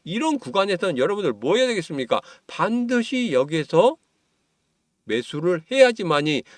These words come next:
수익을 만들어낼 수 있다는 겁니다. 자, 그래서 여러분들 이 코인 바로 받아가실 수 있도록 제가 여러분들에게 지금 바로 말씀드리도록 하겠습니다. 자, 지금 홈페이지가 있습니다. 저희 홈페이지가 있고 제가 데일리 플러스 강남 라운지에서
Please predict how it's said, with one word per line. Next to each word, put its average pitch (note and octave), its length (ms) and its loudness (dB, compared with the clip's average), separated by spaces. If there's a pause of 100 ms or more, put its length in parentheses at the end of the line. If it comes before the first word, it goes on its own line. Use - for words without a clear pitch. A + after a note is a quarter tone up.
수익을 B3+ 500 -2
만들어낼 D3+ 600 -2
수 D#3 260 -10
있다는 A3+ 420 0
겁니다. C#3 360 0 (180)
자, A#3+ 160 0
그래서 A3+ 420 2
여러분들 D#3+ 420 0 (180)
이 A#3+ 220 -6 (800)
코인 A#3 420 -4 (300)
바로 G3+ 400 -2
받아가실 E3+ 640 0
수 C#3 100 -18
있도록 D#3 500 0
제가 D3 420 2 (220)
여러분들에게 B2 500 -2
지금 A#3 340 -4
바로 A3+ 200 6
말씀드리도록 A#2 560 -2
하겠습니다. B2+ 480 -2 (260)
자, C#3 280 4 (160)
지금 G3+ 220 -2
홈페이지가 D4+ 440 2
있습니다. F3+ 520 2
저희 D3 180 -2
홈페이지가 A#3+ 520 0
있고 D3+ 440 2 (160)
제가 D3 560 6
데일리 G3+ 320 -2
플러스 F#3+ 380 -4
강남 D3 380 -2
라운지에서 D3+ 800 2